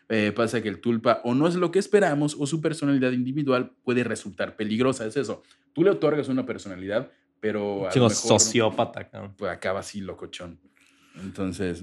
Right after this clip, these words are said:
Speaker 1: ajá. Y por lo que para borrarlo
Speaker 2: Controlar, suprimir.
Speaker 1: <laughs> Pero ¿cómo haces eso en tu mente? Así, controlar, suprimir. Eh, pezón, nariz, lengua.
Speaker 2: <laughs>
Speaker 1: Ya lo pones.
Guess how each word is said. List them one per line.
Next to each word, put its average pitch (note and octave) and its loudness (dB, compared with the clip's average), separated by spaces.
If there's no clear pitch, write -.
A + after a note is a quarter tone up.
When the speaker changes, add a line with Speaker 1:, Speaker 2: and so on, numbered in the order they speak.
Speaker 1:
ajá. D#3+ 6
Y G3+ 6
por F#3 6
lo F#3+ 6
que E3 6
para C#3 6
borrarlo A#2+ 4
Speaker 2:
Controlar, C3+ 6
suprimir. A#2+ 0
Speaker 1:
<laughs> - -6
Pero A#2 2
¿cómo E3 8
haces C#3 2
eso C#3+ 0
en C#3+ 2
tu C3 -2
mente? C3+ 4
Así, C3+ -2
controlar, E3 -6
suprimir. D3+ -4
Eh, A#2+ -4
pezón, C3 0
nariz, A2+ 0
lengua. F#2+ -10
Speaker 2:
<laughs> D3+ 8
Speaker 1:
Ya - -2
lo C3+ 0
pones. F2+ -16